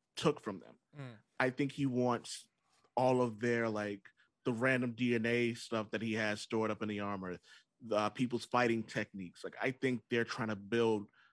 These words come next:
Speaker 1: better Skrulls with the stuff that can come from Armor War, from,
Speaker 2: Mm.
Speaker 1: um, that's if the Skrulls are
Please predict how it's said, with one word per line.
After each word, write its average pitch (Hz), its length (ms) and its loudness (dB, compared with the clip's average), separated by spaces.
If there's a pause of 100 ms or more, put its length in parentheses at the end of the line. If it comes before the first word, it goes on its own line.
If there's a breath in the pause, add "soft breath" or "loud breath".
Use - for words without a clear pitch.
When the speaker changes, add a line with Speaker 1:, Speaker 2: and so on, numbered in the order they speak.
(140)
Speaker 1:
better 117 280 2
Skrulls 107 560 -2
with 107 220 -4
the 107 60 -6
stuff 101 320 -4
that 101 160 -2
can 104 160 -10
come 107 240 -6
from 98 160 -10
Armor 95 200 -10
War, 92 180 -12 (120)
from, 120 140 -8
Speaker 2:
Mm. 104 140 -6
Speaker 1:
um, 95 100 -14 (520 soft breath)
that's 180 280 4
if 180 320 4
the 143 60 0
Skrulls 139 420 2
are 117 320 -2